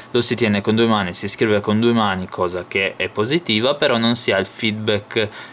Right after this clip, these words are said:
della vibrazione, che manca totalmente, cosa che nel Nexus quattro è ottimo, soprattutto perché abbiamo un feedback che si regola a seconda della lettera premuta o dello spazio.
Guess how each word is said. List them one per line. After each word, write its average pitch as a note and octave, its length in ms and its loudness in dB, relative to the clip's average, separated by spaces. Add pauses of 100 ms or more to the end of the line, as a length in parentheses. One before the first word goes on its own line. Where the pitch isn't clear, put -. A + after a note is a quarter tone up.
(120)
della G#2+ 280 2
vibrazione, G2 840 0
che A2 160 0
manca G2 460 2
totalmente, F2+ 640 -4
cosa A#2+ 320 2
che A2+ 320 2
nel A2+ 500 0 (140)
Nexus A#2 520 0
quattro A2+ 520 2
è G#2 160 2
ottimo, G#2 480 0
soprattutto - 480 -4
perché G#2+ 220 -2
abbiamo G#2 280 0
un A2 80 0
feedback C3+ 800 -2 (440)
che B2 320 0
si - 240 2
regola C3 340 2
a B2+ 40 0
seconda B2 420 0
della A#2 180 4
lettera A2 320 0
premuta A#2+ 720 2 (280)
o A#2 280 4
dello A#2 240 4
spazio. F#2 760 -4